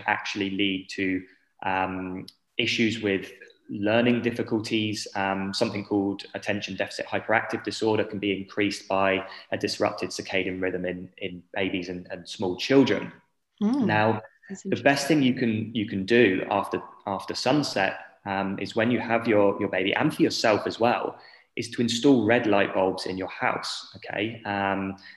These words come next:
Speaker 1: we actually have red light bulbs that, that we produce here with no flicker, no E M F, and I can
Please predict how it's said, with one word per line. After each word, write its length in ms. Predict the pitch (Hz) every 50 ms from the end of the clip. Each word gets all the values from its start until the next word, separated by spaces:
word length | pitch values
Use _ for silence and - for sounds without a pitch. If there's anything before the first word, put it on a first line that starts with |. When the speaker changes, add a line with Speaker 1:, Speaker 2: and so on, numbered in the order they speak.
| - _
Speaker 1:
we 100 | - 117
actually 240 | 104 104 - - 90
have 200 | 92 101 92 -
red 180 | 95 95 95 95
light 240 | 101 95 95 - -
bulbs 360 | 101 95 95 95 - - -
that, 220 | 95 92 - -
that 140 | - 104 -
we 140 | 107 113 117
produce 440 | 113 110 92 82 95 92 87 - -
here 280 | - 101 95 92 - 92
with 160 | 95 92 - - -
no 200 | 104 101 98 98
flicker, 400 | 95 - - 101 92 - - 90
no 180 | 92 95 92 90
E 120 | 90 92 92
M 80 | 90
F, 200 | 92 92 92 - -
and 100 | 95 90
I 40 |
can 120 | - -